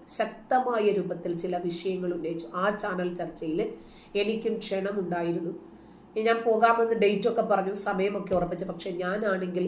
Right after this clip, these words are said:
എതിർകക്ഷികൾ വരില്ല എന്ന് പറഞ്ഞിട്ട് ചാനലുകളിൽ നിന്നും പിന്മാറിപ്പോയി. കാരണം ഒരു പെണ്ണിനോട് ആശയപരമായിട്ട്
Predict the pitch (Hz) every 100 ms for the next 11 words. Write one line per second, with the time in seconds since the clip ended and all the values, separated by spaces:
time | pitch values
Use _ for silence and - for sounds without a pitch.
0 | 180 170 185 185 180 - 170 170 170 165
1 | 180 185 185 185 180 170 165 156 165 170
2 | 233 247 - - - - - 185 180 190
3 | 185 175 175 170 165 165 165 180 175 175
4 | 156 151 - 180 185 - - - - -
5 | - - - - - - - - - -
6 | - - - - - - 254 311 311 359
7 | - 285 294 330 349 359 370 381 381 269
8 | 311 - 330 339 330 330 330 330 339 330
9 | 339